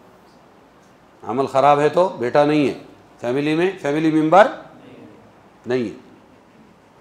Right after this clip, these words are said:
اس لیے حدیث ہے، من بطأ بہ، من بطأ بہ عملہ لم یسرع بہ نسبہ،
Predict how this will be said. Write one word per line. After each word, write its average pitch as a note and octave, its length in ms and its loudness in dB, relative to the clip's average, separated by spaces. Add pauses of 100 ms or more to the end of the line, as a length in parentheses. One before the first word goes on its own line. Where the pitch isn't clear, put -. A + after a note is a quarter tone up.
(2250)
اس C3 180 -4
لیے C3+ 260 -2
حدیث D#3 320 -4
ہے، C#3 80 -4
من C3 260 -2
بطأ E3+ 500 2
بہ، D3 260 -2 (1700)
من A#2 200 -4
بطأ D3+ 600 2
بہ C#3 300 -2
عملہ D#3 580 4 (120)
لم C#3 400 0
یسرع F#3+ 520 -4
بہ D#3+ 540 0
نسبہ، C#3 500 0